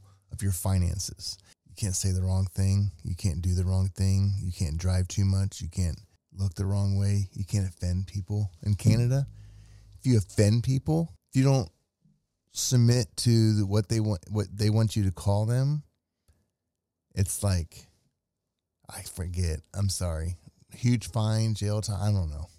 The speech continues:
You're going to prison in Israel for talking about Jesus Christ. You think that's not coming in America? It is. It's coming. It's worldwide. It's gonna be coming worldwide. It's the great persecution of Chris-,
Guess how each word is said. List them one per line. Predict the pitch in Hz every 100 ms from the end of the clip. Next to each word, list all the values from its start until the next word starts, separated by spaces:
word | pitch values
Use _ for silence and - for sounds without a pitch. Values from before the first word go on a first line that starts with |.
| _ _ _ _ _ _ _ _ _ _ _ _ _ -
You're | 110
going | 127 120
to |
prison | 101 127 131 123
in | 107 104
Israel | 95 113 110 101
for | 95 95
talking | 101 98
about | 92 87
Jesus | 92 90 -
Christ. | 95 95 101 113
You | 107
think | - 120
that's | 117 110
not | 110 110
coming | 117 113 104
in | 87
America? | 90 90 117 151 156
It | 123 117
is. | 135 87
It's | 92
coming. | - 120 110
It's | 110
worldwide. | 110 113 104 95 78
It's | 92
gonna | - 101
be | 92
coming | 98 92
worldwide. | 92 90 87 82 85
It's | 90
the | 101
great | 87 107 110 -
persecution | 117 101 98 - 98 - 90
of |
Chris-, | 85 92 87